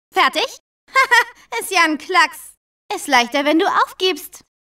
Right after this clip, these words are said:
Hey, mach mal halblang. Äh, lass uns drüber reden. Na, trau dich doch. Sollte das etwa wehtun? Wow, das ist toll. Ah,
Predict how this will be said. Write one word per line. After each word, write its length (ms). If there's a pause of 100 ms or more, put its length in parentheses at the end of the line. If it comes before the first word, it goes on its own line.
(160)
Hey, 340
mach 200
mal 260
halblang. 560 (400)
Äh, 560 (160)
lass 300
uns 180
drüber 380
reden. 440 (400)
Na, 260
trau 400
dich 260
doch. 360 (640)
Sollte 360
das 180
etwa 380
wehtun? 580 (400)
Wow, 560 (240)
das 100
ist 240
toll. 520 (2500)
Ah, 400